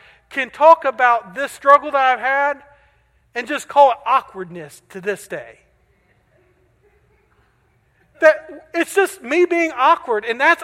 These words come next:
okay. That it's, it, the struggle is real, but that's okay. So it's still a growing process to not have anxiety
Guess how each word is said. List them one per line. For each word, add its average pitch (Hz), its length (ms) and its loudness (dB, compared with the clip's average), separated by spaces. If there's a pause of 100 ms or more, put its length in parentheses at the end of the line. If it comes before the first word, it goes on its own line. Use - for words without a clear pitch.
okay. 330 880 2 (1000)
That - 320 2
it's, - 300 -8 (160)
it, 302 260 -6
the 269 120 -2
struggle 349 680 2
is 269 260 -8
real, 320 380 -2
but 320 180 -6
that's 302 240 0
okay. 285 1000 -2 (1400)
So 330 180 -2
it's 302 220 -8
still 370 500 0
a 294 80 2
growing 294 460 0
process 226 840 -4
to 269 120 -14
not 285 320 -2
have 247 220 -2
anxiety 180 800 -8